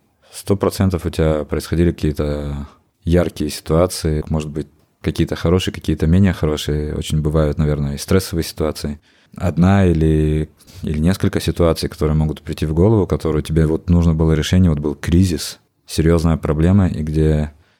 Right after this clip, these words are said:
эта мудрость как-то практично очень помогла тебе?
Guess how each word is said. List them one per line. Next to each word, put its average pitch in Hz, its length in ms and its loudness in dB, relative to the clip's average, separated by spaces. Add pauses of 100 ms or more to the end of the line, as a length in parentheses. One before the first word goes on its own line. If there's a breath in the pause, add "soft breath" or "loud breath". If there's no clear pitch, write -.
(140)
эта - 260 -6
мудрость 87 320 4
как-то - 240 -2
практично - 580 -2
очень 73 240 -4
помогла 76 400 -2
тебе? 101 300 -10